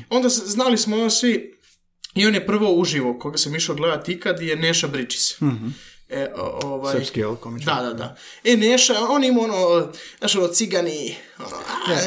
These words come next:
Speaker 2: on na, na, na,
Speaker 1: Kinezi.
Speaker 2: na oponašanje i zvukove
Speaker 1: Pa da,
Speaker 2: dosta
Speaker 1: da,
Speaker 2: se
Speaker 1: da. E,
Speaker 2: Mhm.
Speaker 1: to, to, i on, to je bio video, to je Amidži Show, to je prije deset, petnaest godina, isto on snimao. I onda smo to isto se smijali, ali, ali ono to, to nije čisti stand-up,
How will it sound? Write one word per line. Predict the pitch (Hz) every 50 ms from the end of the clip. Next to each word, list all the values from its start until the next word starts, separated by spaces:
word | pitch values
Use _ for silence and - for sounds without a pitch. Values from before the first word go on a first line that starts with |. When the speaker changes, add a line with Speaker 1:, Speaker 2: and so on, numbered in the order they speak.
| -
Speaker 2:
on | 170 190
na, | 190 180
na, | 170 160
na, | - 220
Speaker 1:
Kinezi. | 247 254 254 240 - 226
Speaker 2:
na | 220 -
oponašanje | 165 170 165 151 147 151 - - 151 135 127
i | 123
zvukove | 117 131 143 - 254 262
Speaker 1:
Pa | 240
da, | 285 269
Speaker 2:
dosta | 220 185 196
Speaker 1:
da, | 190 180
Speaker 2:
se | 170
Speaker 1:
da. | 185 175 156 151 -
E, | 143 - -
Speaker 2:
Mhm. | 127 139 127 - -
Speaker 1:
to, | - - -
to, | - 240 262
i | - 247
on, | 254 254 254
to | 262
je | 247 220
bio | 240 247 233
video, | 247 240 202 196 185
to | 190 - 208
je | 202
Amidži | 190 185 175 - 156 151
Show, | - - 190 175 151 -
to | - 156
je | 143 135 - -
prije | - 143 135 127
deset, | - 139 135 135 -
petnaest | - 127 - 139 135 131
godina, | 139 135 120 98 - - - - _ -
isto | - - - - -
on | 143 139
snimao. | - - 143 151 202 226 226 226 - - - - - - - - _ _ -
I | - 156 160 165 165 160
onda | 190 214 220 196
smo | - - 175
to | 170 175 226 202 160
isto | 143 143 143 143
se | - - 127
smijali, | - - 143 139 127 117 - - -
ali, | - 135 143 - -
ali | - 165 180 214
ono | 240 240 226
to, | 226 - - 240 226 - - - - _ _ _ -
to | 190 214
nije | 226 226 233 226
čisti | 233 233 220 - 180
stand-up, | - - 214 208 208 226 233 220